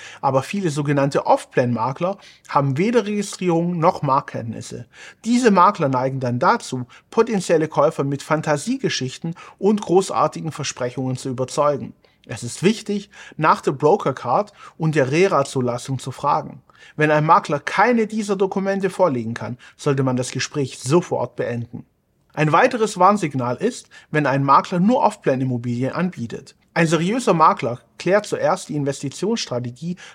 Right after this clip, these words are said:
des Kunden und bietet verschiedene Optionen an. Man sollte misstrauisch sein,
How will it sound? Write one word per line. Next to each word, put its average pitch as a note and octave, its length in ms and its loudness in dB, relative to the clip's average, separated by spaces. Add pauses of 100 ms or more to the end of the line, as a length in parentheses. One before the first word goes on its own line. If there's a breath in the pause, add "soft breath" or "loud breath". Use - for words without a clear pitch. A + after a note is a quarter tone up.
des - 140 -8
Kunden G3 360 0
und D3+ 160 -2
bietet G3 260 -4
verschiedene G#3+ 460 -2
Optionen A3 460 -2
an. - 240 -12 (240 loud breath)
Man D3 160 4
sollte G3+ 280 6
misstrauisch B2+ 600 2
sein, D3+ 320 0